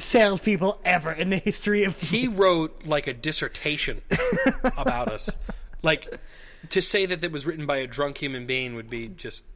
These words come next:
Speaker 1: It would
Speaker 2: no
Speaker 1: be
Speaker 2: one
Speaker 1: dis-,
Speaker 2: would believe
Speaker 1: yeah,
Speaker 2: it.
Speaker 1: no one would
Speaker 2: But,
Speaker 1: really
Speaker 2: but
Speaker 1: believe
Speaker 2: that,
Speaker 1: it.
Speaker 2: that's what's happening to me. And I think, I think I've spoken about it before on the show, is that I will get to a point where I just, I don't feel like I'm getting drunk anymore. I just feel like I'm getting more buzzed.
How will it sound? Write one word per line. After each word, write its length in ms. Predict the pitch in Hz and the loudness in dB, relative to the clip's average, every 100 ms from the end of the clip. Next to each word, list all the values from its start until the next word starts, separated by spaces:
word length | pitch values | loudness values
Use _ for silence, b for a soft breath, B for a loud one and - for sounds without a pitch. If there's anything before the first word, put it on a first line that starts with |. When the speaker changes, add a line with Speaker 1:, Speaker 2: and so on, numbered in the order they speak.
| - - | -18 0
Speaker 1:
It 80 | 196 | 2
would 120 | 185 | 4
Speaker 2:
no 100 | 165 | 4
Speaker 1:
be 20 | |
Speaker 2:
one 80 | 160 | 4
Speaker 1:
dis-, 60 | 143 | 2
Speaker 2:
would 80 | 127 | -2
believe 260 | 127 135 | 2 4
Speaker 1:
yeah, 80 | 220 | 6
Speaker 2:
it. 40 | |
Speaker 1:
no 140 | 196 214 | 6 4
one 140 | 233 | 4
would 240 | 226 190 - | 2 0 4
Speaker 2:
But, 120 | 185 | 4
Speaker 1:
really 140 | 214 202 | 6 4
Speaker 2:
but 40 | 196 | 6
Speaker 1:
believe 100 | 202 | 6
Speaker 2:
that, 80 | 156 | 4
Speaker 1:
it. 100 | - | 2
Speaker 2:
that's 200 | 208 254 | 2 0
what's 120 | 226 | -2
happening 300 | 220 190 160 | 0 0 0
to 60 | 143 | 0
me. 140 | 160 | 0
And 80 | 127 | 2
I 40 | |
think, 160 | 127 - | 0 0
I 100 | 208 | -2
think 160 | 214 277 | -2 -4
I've 80 | 151 | -4
spoken 320 | - 131 117 | -4 -4 -4
about 220 | 110 107 | -6 -8
it 80 | 104 | -8
before 280 | 110 123 113 | -10 -8 -10
on 60 | |
the 60 | 104 | -8
show, 200 | 113 120 | -8 -8
is 80 | 110 | -8
that 180 | 113 117 B B B - - | -10 -12 B B B -8 0
I 100 | 175 | 2
will 100 | 170 | 4
get 220 | 185 185 | 2 2
to 100 | 165 | -2
a 40 | |
point 440 | - - 170 156 139 - 50 50 - _ - - - - - - _ _ - - | -2 -4 -2 -2 -8 -14 -14 -16 -20 _ -20 -20 -20 -20 -20 -20 _ _ -16 -4
where 200 | 156 - | -2 0
I 100 | 139 | 0
just, 240 | 135 151 - - - - | 0 -4 -8 -16 -14 -2
I 80 | 170 | -2
don't 140 | 214 | -2
feel 180 | - 208 | -2 0
like 120 | 175 | 0
I'm 100 | 151 | -2
getting 260 | 156 147 120 | -2 -4 -4
drunk 240 | 127 147 | -4 -2
anymore. 220 | 180 190 | -4 -4
I 40 | 170 | -4
just 160 | 160 | -6
feel 100 | - | -4
like 100 | 175 | -4
I'm 100 | 147 | -2
getting 200 | 147 143 | -2 -2
more 160 | 139 131 | -2 -4
buzzed. 500 | 107 120 117 - | -4 -4 -4 -6